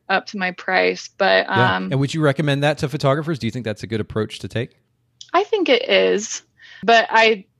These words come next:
Speaker 1: there is importance in knowing your value. And I think this actually took me a while to realize, is that you can charge more than you think
Speaker 2: Mm.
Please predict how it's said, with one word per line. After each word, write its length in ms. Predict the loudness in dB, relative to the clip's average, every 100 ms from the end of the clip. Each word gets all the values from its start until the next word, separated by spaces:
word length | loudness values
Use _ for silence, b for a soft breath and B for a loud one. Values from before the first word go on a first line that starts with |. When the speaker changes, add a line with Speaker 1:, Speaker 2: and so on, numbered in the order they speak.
| _
Speaker 1:
there 280 | -2 2 2
is 140 | 2
importance 580 | 0 0 0 0 -4 -6
in 100 | -4
knowing 260 | -2 -2 -4
your 120 | -2
value. 400 | 2 2 2 2
And 120 | 0
I 80 | 0
think 180 | -2 -2
this 160 | 0
actually 340 | 0 0 -2 -6
took 260 | -2 -4
me 140 | -4 -6
a 80 | -4
while 460 | 0 2 2 -2
to 180 | -6 -10
realize, 720 | -2 0 2 2 2 -2 -4
is 180 | -4 -2
that 180 | 0 0
you 100 | -2
can 200 | -6 -6
charge 300 | 0 0 0
more 160 | -4 -6
than 180 | -6 -6
you 140 | -8
think 600 | -8 -6 -6 -10 -18 -20 _
Speaker 2:
Mm. 380 | -10 -8 -10